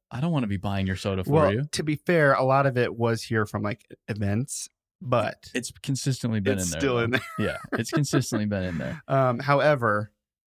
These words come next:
Speaker 2: I do love, uh, the availability of a, of a, of a seltzer.
Speaker 1: That's fine.
Speaker 2: Of, you know,
Speaker 1: Yeah,
Speaker 2: just a
Speaker 1: dude.
Speaker 2: bubbly water.
Speaker 1: Bubbly
Speaker 2: Come
Speaker 1: water,
Speaker 2: on.
Speaker 1: or you want a little grapefruit in there for a
Speaker 2: Hell
Speaker 1: little
Speaker 2: yeah.
Speaker 1: extra pizzazz, whatever you want, great.
Speaker 2: But the fact that there's Sprite in there, not a big fan. <laughs>
Speaker 1: Yeah, yeah.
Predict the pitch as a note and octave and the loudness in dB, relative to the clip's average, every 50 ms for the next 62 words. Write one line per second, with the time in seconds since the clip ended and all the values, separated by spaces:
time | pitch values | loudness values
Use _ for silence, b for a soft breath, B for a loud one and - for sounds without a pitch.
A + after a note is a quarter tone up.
0 | _ _ - C3 C3 C3 C3 B2+ A#2 _ - C3 C3+ C#3 C#3 C3+ B2+ B2 A#2 A2+ | _ _ 0 0 2 2 0 -2 -4 _ 0 2 4 4 4 4 4 2 2 2
1 | A2 G#2 G2 - - G2+ G#2 G#2 G2+ G2+ A2 A2 A2 G#2+ G2+ G2 G#2+ G2+ G2+ G2+ | 0 -2 -4 -6 -4 -2 0 0 0 -2 -2 -2 -2 -2 0 0 0 0 0 0
2 | G2 G2 G2 G2 G2 G2+ G2+ A2 A2 G#2+ F#2+ - - - _ _ - - B2 - | -2 -2 -2 -2 -2 -2 -2 -4 -4 -4 -4 -6 -6 -8 _ _ -12 -10 -10 -10
3 | - - - - - - - - - - - - - - _ _ _ _ _ _ | -10 -14 -12 -12 -10 -8 -8 -10 -10 -12 -14 -14 -14 -18 _ _ _ _ _ _
4 | _ _ _ _ _ _ _ _ - - G3 G#3 - F3+ F3+ C#3 G#2 G2+ - - | _ _ _ _ _ _ _ _ -2 -2 -2 0 2 0 0 0 -2 -4 -8 -10
5 | - - A#2 G#2+ - C#3 F#2 G#2 - - G#2+ A2+ A2 A2 A2 A2+ G#2+ G2+ A2 A2 | -8 -6 -4 -2 -2 -2 -2 -4 -6 -4 0 2 2 2 2 0 -2 -2 -2 -2
6 | A2+ A#2 A#2+ C3 C#3 C#3 D3+ E3 F3 F3+ E3+ D3+ D3 D3 D3+ C#3+ D3 C#3+ B2+ A2+ | -2 0 0 0 0 0 -2 -2 -2 -2 -2 -2 0 0 2 4 4 4 4 4
7 | G#2 G2 G#2 A#2+ B2 B2 B2 C3 C3+ B2+ B2+ C3 C3+ B2+ A#2 G#2+ G#2+ _ _ - | 2 0 0 0 0 0 0 0 -2 0 0 -2 0 -2 -2 -4 -6 _ _ -4
8 | - C3+ C3 - - - C3+ B2+ B2+ B2+ B2+ B2 B2 B2 B2 B2 B2 B2 A#2+ - | -2 -2 -2 -2 -4 -6 -4 -2 -2 -2 -2 0 0 0 0 0 -2 -2 -4 -4
9 | A#2+ A#2 A#2+ A#2 A2+ B2 B2 A#2+ A#2+ A#2 G2+ A2+ A#2+ A#2 - - B2+ - - A2+ | -2 -2 0 0 0 0 2 0 0 0 -2 -4 -4 -6 -6 -10 -10 -10 -8 -6
10 | G#2+ A#2 A2+ A#2+ A#2 A2+ A#2+ C#3+ D3+ D#3+ E3+ E3+ F3 D#3+ D3 C#3+ D3+ D3+ C#3+ - | -4 -4 -2 -2 -2 -4 -4 -6 -4 -4 -4 -4 -4 -6 -4 -2 -2 -4 -4 -6
11 | - - B2 A#2+ - - _ _ _ _ _ _ - A#2 A#2 F#2 - B2 A2+ - | -6 -6 -6 -4 -6 -8 _ _ _ _ _ _ 2 2 2 2 2 -2 0 2
12 | B2 A2+ - _ - A2 G#2+ - - - - A2+ G#2+ G#2+ G#2 A2+ A2+ G#2 G2+ A2 | 2 0 0 _ -4 -4 -4 -4 -6 -4 -2 0 0 0 -2 -4 -4 -4 -2 -2
13 | G#2+ G2+ G2+ G2 G2+ G#2+ G#2 A2+ - - G#2 G#2 - - - - - B2+ B2 B2 | 0 0 0 0 -2 -2 -4 -6 -4 -4 -4 -4 -4 -6 -10 -10 -6 -2 -2 0
14 | A#2 A2 F#2+ F2+ - - - A2+ G2+ - | 0 0 -2 -4 -6 -4 -2 -2 -2 -2